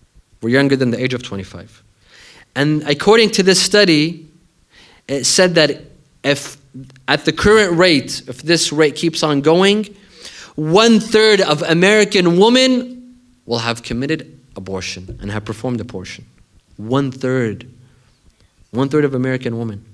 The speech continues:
Yani, one out of three women in America will have performed abortion, will have performed murder, will have, will have taken a life. Subhanallah. And we speak about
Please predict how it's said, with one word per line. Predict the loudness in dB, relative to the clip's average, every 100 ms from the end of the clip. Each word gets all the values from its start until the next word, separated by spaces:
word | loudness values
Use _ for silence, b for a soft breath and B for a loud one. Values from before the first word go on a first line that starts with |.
| _ -8
Yani, | -6
one | -2 -2 -2
out | -4
of | -4 -6 -16 -20 b b
three | -4 2 4
women | 4 4 2 2 -2 b b
in | 2 4
America | 6 6 4 4 2 0 -4 B B _
will | -10
have | -10 -10
performed | -12 -10 -10 -8
abortion, | -6 -6 -6 -10 -14 -20 _
will | -4
have | -4 -2
performed | -4 2 2 2
murder, | 0 0 0 -4 -12 b b b b b
will | 0
have, | 0 -2 -14 -4
will | 0
have | 0 0
taken | 0 0 4 4
a |
life. | 4 4 2 0 -6 -20 -20 _ _ _ _ _ _ _ _ _ _ _ _ _ -18
Subhanallah. | -18 -18 -20 -20 -20 -20 _ _ _ _ _ _ _ _ _ _ _ _
And | -8 -6
we | -4
speak | -6 -4 -6
about | -4 0 2 0 -4